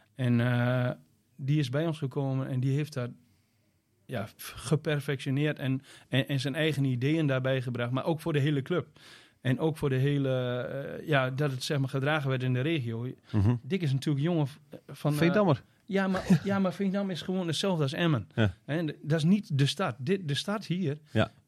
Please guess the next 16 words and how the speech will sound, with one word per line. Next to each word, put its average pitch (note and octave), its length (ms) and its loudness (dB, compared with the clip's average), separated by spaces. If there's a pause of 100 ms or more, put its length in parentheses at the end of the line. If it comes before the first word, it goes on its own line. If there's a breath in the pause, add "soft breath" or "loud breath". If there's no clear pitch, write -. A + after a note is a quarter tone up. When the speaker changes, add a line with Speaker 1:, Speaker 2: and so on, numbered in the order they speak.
(100)
Speaker 1:
Ik D#3 140 -2
denk F#3 180 0
dat, D#3 180 -2
eh, D3+ 180 0 (120)
Dick E3 320 -2
in D3+ 120 2
zijn D3 140 2
hart D3+ 260 0
veel G3+ 280 4
minder... D3 440 2 (160)
Ja, C3+ 240 2
mag C3 140 2
ik C3+ 80 -4
niet C3 140 -4
zeggen, C3 260 -2
want C3 200 -4